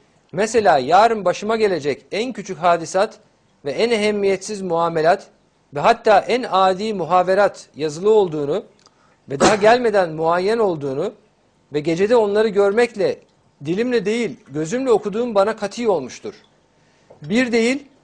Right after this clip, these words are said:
yüz değil, belki bin defa gecede hiç düşünmediğim halde gördüğüm bazı adamlar veyahut söylediğim meseleler o gecenin gündüzünde az bir tabirle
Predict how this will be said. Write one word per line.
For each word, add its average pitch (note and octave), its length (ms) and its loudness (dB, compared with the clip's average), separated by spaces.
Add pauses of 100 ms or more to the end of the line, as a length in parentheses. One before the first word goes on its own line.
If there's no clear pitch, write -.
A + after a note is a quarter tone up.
yüz G3+ 320 -6
değil, F#3 300 -2 (120)
belki G#3 440 0
bin B3+ 180 -4
defa F3+ 460 2 (400)
gecede F#3 400 -2
hiç C4 220 -8
düşünmediğim G3+ 540 -2
halde D#3+ 420 0 (380)
gördüğüm F#3+ 500 0
bazı A3+ 340 4
adamlar D#3 540 0
veyahut G3+ 360 0
söylediğim F#3+ 460 -6
meseleler F3+ 580 0 (600)
o G#3+ 140 2
gecenin G3 460 0
gündüzünde F#3 760 -2 (720)
az G#3 280 2
bir G#3 180 0
tabirle G3 640 2